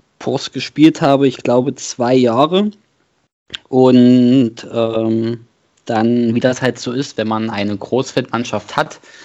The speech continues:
muss man ja auch einen Schiedsrichter stellen. Und dann hieß es, ähm,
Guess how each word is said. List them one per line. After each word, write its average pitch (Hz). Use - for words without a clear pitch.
muss 117
man 110
ja 110
auch 110
einen 107
Schiedsrichter 131
stellen. 123
Und 113
dann 107
hieß 113
es, 113
ähm, 107